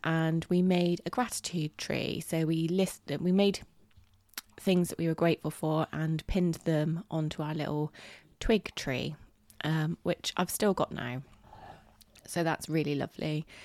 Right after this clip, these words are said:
We've had Christmas, and I had all the family round to me, which was really lovely. It's all a m-, it was all a mad last minute rush though, because I had my wedding cake on the twenty-first of December.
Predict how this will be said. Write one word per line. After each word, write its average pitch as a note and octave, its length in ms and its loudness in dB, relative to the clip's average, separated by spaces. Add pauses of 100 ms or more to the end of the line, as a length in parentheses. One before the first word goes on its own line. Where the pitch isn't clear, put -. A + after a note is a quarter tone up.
(640)
We've G3 320 4
had F3+ 460 2 (580)
Christmas, B3 1000 4 (400)
and F3+ 540 2
I G#3 80 8
had G3+ 260 4
all F3+ 120 4
the F3+ 60 0
family F3+ 360 2
round E3 240 2
to F3 100 -2
me, G3+ 520 4 (300)
which E3+ 240 0
was E3 180 0
really E3 260 6
lovely. E2+ 580 -4
It's G3+ 140 -2
all B3 140 8
a A#3 40 10
m-, G3+ 200 6 (100)
it G#3 140 2
was G#3+ 100 2
all A3+ 160 8
a F#3+ 40 6
mad F3 400 4 (260)
last E3+ 400 2
minute D#3+ 260 0
rush C#3+ 400 2
though, C#3+ 220 2
because - 280 -2
I G3 60 2
had F3 220 2
my E3+ 100 0
wedding D3+ 340 -2
cake D3 320 -4
on D#3+ 100 -2
the D3+ 60 -2
twenty-first D#3 600 -4
of - 80 -14
December. C#3+ 720 -2